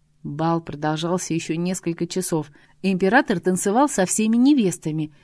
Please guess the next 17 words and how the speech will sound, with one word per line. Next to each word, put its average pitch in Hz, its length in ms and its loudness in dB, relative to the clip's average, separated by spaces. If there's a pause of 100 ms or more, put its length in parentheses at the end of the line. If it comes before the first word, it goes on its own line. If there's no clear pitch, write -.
всеми, 208 380 0
кроме 185 420 0
Бренны, 185 500 0
которую 170 480 0
распорядитель 170 640 0
отбора 170 380 0
незаметно 175 720 0
вывел 226 360 4
из 247 140 2
зала. 147 400 -2 (100)
Его 160 280 0
любовница 151 600 -2
Ксандра 143 680 -4
общалась 202 520 0
с - 20 -8
друзьями 170 640 0
Айхана. 165 600 -4